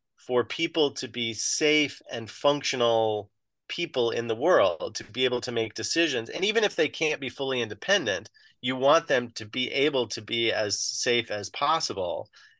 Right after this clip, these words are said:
and to not end up in jail or whatever it happens to be. So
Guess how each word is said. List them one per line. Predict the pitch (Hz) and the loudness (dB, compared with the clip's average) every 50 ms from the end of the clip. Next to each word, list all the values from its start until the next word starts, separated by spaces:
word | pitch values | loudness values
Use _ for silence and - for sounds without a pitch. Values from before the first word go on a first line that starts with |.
| _ _ | _ _
and | 120 113 113 107 104 104 - _ _ - | -2 -2 -2 -2 -4 -10 -14 _ _ -6
to | - 131 | -4 2
not | 143 160 175 156 - - | 4 4 4 4 4 2
end | 120 113 110 | -2 0 2
up | 110 101 - | 2 0 0
in | 110 101 98 98 98 92 | -4 -6 -6 -10 -10 -6
jail | 95 107 107 101 98 98 98 | -2 0 2 4 4 4 4
or | 98 95 | 2 0
whatever | 98 98 101 101 98 | -2 -2 -2 -2 -2
it | 92 - | -2 -2
happens | 101 101 98 - 104 98 92 - | -2 -2 -2 -2 -4 -6 -8 -8
to | - 107 | -8 -6
be. | 98 113 104 95 92 92 | -6 -4 -4 -4 -4 -4
So | - - 139 127 120 117 117 113 - | -2 2 4 6 6 6 6 4 0